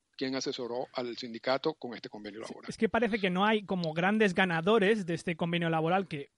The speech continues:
Speaker 2: ya hablamos en su día aquí, nos comentaste que no, que se iba a firmar con tranquilidad, aunque se firmó en los últimos minutos, pero que no había grandes disputas. Pero todas las pequeñas batallas y ganancias han caído del lado de los propietarios. Todos los
Speaker 1: Sí,
Speaker 2: puntos,
Speaker 1: abs-,
Speaker 2: todos los puntos clave.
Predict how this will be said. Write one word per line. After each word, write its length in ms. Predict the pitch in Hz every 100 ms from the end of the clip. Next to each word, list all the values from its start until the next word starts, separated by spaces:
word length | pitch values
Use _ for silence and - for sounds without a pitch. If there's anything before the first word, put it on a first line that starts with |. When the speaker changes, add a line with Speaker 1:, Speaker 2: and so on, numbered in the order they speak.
| -
Speaker 2:
ya 160 | 165
hablamos 320 | 160 170 175 156
en 80 |
su 120 | - 165
día 140 | 165
aquí, 180 | 143 202
nos 140 | 180
comentaste 500 | 165 151 151 185 170
que 120 | 147
no, 260 | 139 151 160
que 100 | 156
se 100 | 135
iba 100 | 170
a 20 |
firmar 320 | 165 156 160
con 240 | 156 156 147
tranquilidad, 460 | 160 143 147 156
aunque 160 | 196 160
se 80 | 131
firmó 240 | 139 147
en 40 | 156
los 120 | 175
últimos 260 | 151 151
minutos, 360 | 139 156 190 170
pero 160 | 156 139
que 100 | 143
no 80 |
había 180 | 147 160
grandes 300 | 160 156 156
disputas. 520 | 151 - 175 175 214 - - - - _ _ _ -
Pero 260 | 190 180 175
todas 480 | - 233 269 254
las 420 | 240 220 202 - -
pequeñas 520 | 175 165 226 254 208
batallas 500 | 185 170 220 214 190
y 40 | 202
ganancias 480 | 185 208 220 214
han 160 | 202 190
caído 320 | 180 196 233
del 200 | 196 165
lado 240 | 175 180 160
de 100 | 151
los 260 | 147 131
propietarios. 840 | - 143 127 113 120 113 104 - _ _ _ _ _ _ _
Todos 200 | 180 202
los 120 | 202
Speaker 1:
Sí, 60 | -
Speaker 2:
puntos, 300 | 196 123 160
Speaker 1:
abs-, 220 | 123 -
Speaker 2:
todos 160 | - 196
los 80 | 185
puntos 320 | 202 170 -
clave. 340 | 139 120 120